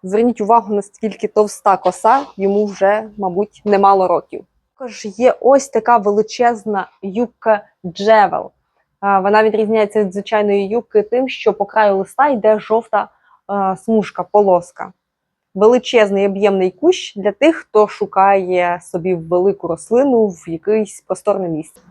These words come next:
Є ось така гарна, невисока, але об'ємна, розгалуджена юбка Майя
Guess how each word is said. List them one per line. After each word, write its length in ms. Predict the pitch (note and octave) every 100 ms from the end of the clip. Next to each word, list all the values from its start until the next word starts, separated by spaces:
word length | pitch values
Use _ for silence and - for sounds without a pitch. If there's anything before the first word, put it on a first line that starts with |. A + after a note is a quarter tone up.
| - - -
Є 300 | G#3 C4+ -
ось 180 | A#3 A#3+
така 480 | - A#3+ - B3+ B3+
гарна, 420 | G3+ A3 A#3+ A#3
невисока, 1000 | A3+ A#3 A#3+ A#3 A#3+ - G#3+ C4 - G#3+ -
але 300 | G#3 G#3 A#3+
об'ємна, 800 | - G3+ A3 F#3+ G3+ A#3+ C4+ A3
розгалуджена 760 | G3 G3+ G3+ G#3+ A#3 G3+ G3+ G3
юбка 460 | F#3+ G#3+ G#3 - F#3+
Майя 560 | F3+ F#3 A3 C#4 F#3+